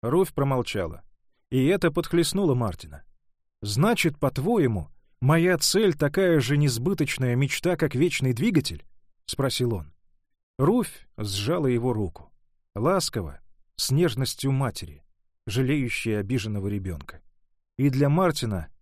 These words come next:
это было внятным ответом. А для Руфи он в ту минуту и правда был лишь обиженный ребенок,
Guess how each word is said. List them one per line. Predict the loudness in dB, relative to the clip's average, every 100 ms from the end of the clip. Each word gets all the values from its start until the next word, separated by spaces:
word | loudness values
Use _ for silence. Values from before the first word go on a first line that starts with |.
| _
это | -4 -2 -2
было | -2 -2 0 -2
внятным | -2 -2 -4 -4 -4 -4
ответом. | -6 -10 -12 -14 -20 _ _ _ _ _
А | -4
для | 0 0 2
Руфи | 0 -2 -8 -10 -20 _
он | 2 2
в | 0
ту | 2 4
минуту | 4 2 2 0 -2 -6
и | 0 2
правда | 4 2 2 2 4
был | 4 4
лишь | 2 0 0
обиженный | 0 0 0 0 0
ребенок, | 0 0 -2 -2 -8